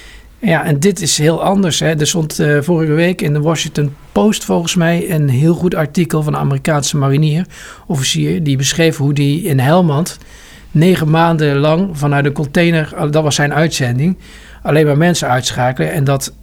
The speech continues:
op hetzelfde kruispunt, hij schakelde steeds mensen uit.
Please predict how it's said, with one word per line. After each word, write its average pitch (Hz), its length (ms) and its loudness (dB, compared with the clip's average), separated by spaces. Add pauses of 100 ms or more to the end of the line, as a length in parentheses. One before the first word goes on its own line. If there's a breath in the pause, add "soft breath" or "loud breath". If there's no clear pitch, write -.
op - 160 -8
hetzelfde 175 440 0
kruispunt, 170 760 0 (480 loud breath)
hij 139 120 0
schakelde 165 420 2
steeds 175 320 0
mensen 180 360 2
uit. 165 340 0